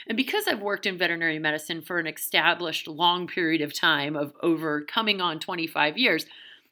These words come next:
I've gotten the opportunity to deal with many different conflicts. I've also dealt with a ton of clients yelling at me.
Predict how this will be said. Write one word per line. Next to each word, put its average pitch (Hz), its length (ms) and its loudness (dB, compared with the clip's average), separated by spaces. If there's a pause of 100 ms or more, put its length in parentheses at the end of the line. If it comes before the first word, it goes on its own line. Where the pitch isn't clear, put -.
(140)
I've 285 240 2
gotten 240 340 4
the 214 80 -4
opportunity 185 760 -2
to 180 100 -4
deal 190 240 -2
with 196 180 -4
many 180 340 -2
different 170 300 -6
conflicts. 196 640 -6 (320)
I've 196 160 2
also 185 320 2
dealt 165 240 0
with 170 160 -6
a 180 60 -4
ton 175 380 -6
of 185 100 -8
clients 170 500 0
yelling 151 320 0
at 156 160 2
me. 262 300 -2